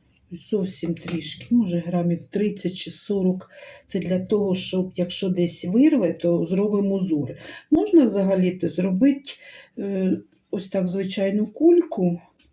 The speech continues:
і покласти туди всередину. А я зараз зроблю іншим чином. Зараз я розкачую оце тісто в пласт. Зараз таку троянду зроблю,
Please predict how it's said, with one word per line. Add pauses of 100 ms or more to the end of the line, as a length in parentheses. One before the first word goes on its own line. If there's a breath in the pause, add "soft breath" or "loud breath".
(600 soft breath)
і
покласти
туди
всередину. (920 loud breath)
А
я
зараз
зроблю
іншим
чином. (180)
Зараз
я
розкачую (120)
оце
тісто
в
пласт. (920 loud breath)
Зараз
таку
троянду
зроблю,